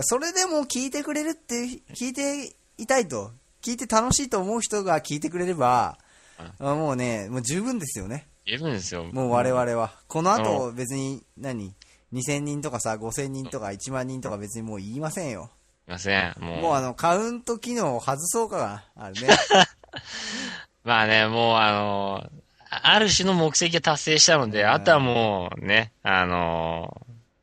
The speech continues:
Speaker 2: もう本当に皆さんに向けて、
Speaker 1: 本当。
Speaker 2: 本気のラジオをしていくと。
Speaker 1: え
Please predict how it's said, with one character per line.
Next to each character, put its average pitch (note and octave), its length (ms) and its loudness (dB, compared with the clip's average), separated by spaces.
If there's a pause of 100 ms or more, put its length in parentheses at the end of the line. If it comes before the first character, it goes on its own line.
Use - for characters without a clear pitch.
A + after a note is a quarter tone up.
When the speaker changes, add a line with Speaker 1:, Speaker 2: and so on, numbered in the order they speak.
(100)
Speaker 2:
も F#2 240 0
う F2 240 -6
本 C3+ 120 4
当 F3+ 60 6
に D#3+ 60 8
皆 D#3+ 160 8
さ F3+ 100 8
ん C#3 60 6
に G#2 60 6
向 F2 120 2
け E2+ 120 2
て、 E2 360 0 (140)
Speaker 1:
本 A2 220 -12
当。 G#2+ 140 -4
Speaker 2:
本 A#2 80 2
気 C#3 100 4
の C3+ 80 6
ラ B2+ 120 6
ジ C#3 120 2
オ A2+ 40 4
を F#2+ 40 2
し - 80 -4
て F#2 80 -2
い F2 40 -4
く F#2 80 -12
と。 - 140 -14 (320)
Speaker 1:
え G2+ 60 -18